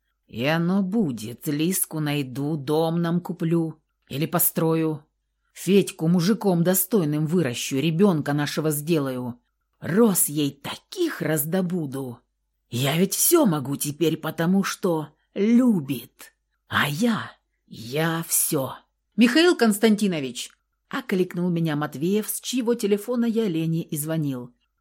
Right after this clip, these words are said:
«Тут С М С пришла, точно вам. Миша, Лиза дома, возвращайся к нам»,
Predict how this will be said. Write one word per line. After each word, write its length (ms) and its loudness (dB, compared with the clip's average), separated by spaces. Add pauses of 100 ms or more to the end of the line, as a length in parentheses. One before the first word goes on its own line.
(140)
«Тут 240 6
С 160 2
М 100 4
С 180 2
пришла, 460 -2
точно 460 4
вам. 360 -2 (560)
Миша, 600 6
Лиза 380 4
дома, 480 4
возвращайся 760 2
к 80 -8
нам», 400 -2